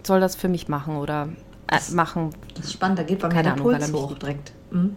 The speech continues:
Speaker 2: Das
Speaker 1: Ja,
Speaker 2: ist so
Speaker 1: voll, ne?
Speaker 2: ein, oh, das ist ein, so ein Herzensthema.
Speaker 1: Ja.
Speaker 2: Das ist, das ist, ich weiß, was ich finde, das ist, das ist so narzisstisch.
Speaker 1: Mhm.
Speaker 2: Alles nur Luft und Liebe.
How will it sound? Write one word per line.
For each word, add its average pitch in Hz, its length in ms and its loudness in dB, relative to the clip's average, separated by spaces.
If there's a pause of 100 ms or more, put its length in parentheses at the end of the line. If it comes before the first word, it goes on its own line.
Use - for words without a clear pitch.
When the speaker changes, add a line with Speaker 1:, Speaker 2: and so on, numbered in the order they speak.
Speaker 2:
Das 170 80 2
Speaker 1:
Ja, 151 100 6
Speaker 2:
ist - 120 -2
so 165 60 2
Speaker 1:
voll, 151 120 2
ne? 147 80 -2
Speaker 2:
ein, 190 240 4
oh, 143 140 -8 (120)
das 156 140 -8
ist - 40 -10
ein, 180 260 2
so 196 100 -2
ein 202 200 0
Herzensthema. 196 760 -4 (1080)
Speaker 1:
Ja. 165 140 -10 (120)
Speaker 2:
Das 196 200 0
ist, - 280 0
das 220 160 0
ist, - 560 -2 (100)
ich 269 160 0
weiß, 277 220 0
was 247 160 0
ich - 180 -6
finde, 240 260 2 (100)
das 190 180 0
ist, 185 160 -4
das - 20 -12
ist - 180 -8
so 269 120 0
narzisstisch. 247 960 -2 (800)
Speaker 1:
Mhm. 165 240 2
Speaker 2:
Alles 262 400 0
nur 220 220 0
Luft 233 360 0
und 202 180 -2
Liebe. 180 440 0